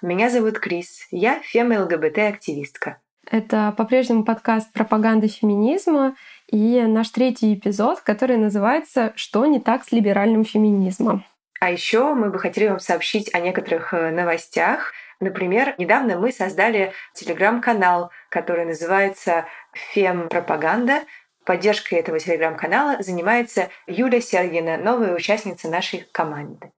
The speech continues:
Speaker 2: Ссылку на наш новый Telegram-канал вы можете найти в описании этого выпуска.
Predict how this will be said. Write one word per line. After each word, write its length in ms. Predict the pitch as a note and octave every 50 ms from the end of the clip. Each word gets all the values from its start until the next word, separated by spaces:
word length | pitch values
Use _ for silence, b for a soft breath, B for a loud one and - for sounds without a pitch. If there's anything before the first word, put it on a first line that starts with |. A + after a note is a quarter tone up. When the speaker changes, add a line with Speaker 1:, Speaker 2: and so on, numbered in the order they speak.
| _ _ _ _ - -
Speaker 2:
Ссылку 400 | - - C#4 C#4 C4+ - C4 B3+
на 160 | B3 A#3+ A#3+
наш 320 | A#3+ A#3 A#3 A3+ - -
новый 400 | B3 A3 A3 A3+ A#3 B3 B3+ B3+
Telegram-канал 760 | A3+ - A3+ A3+ G#3+ A3 A3 A3 A3+ - A3+ A#3 A#3 A3+ A#3
вы 100 | G#3+ A3
можете 300 | A3+ A#3 A#3 - - A#3+
найти 320 | G#3+ G#3 G#3+ G#3+ - A#3+
в 60 | A3+ A3+
описании 540 | G3+ - A3 A3 - A3+ A3+ A3+ G#3 G#3+
этого 240 | G#3 G#3 G3 F#3+ G3+
выпуска. 580 | G3 A#3 F4+ G#4 - F4 D#4 - - - B3+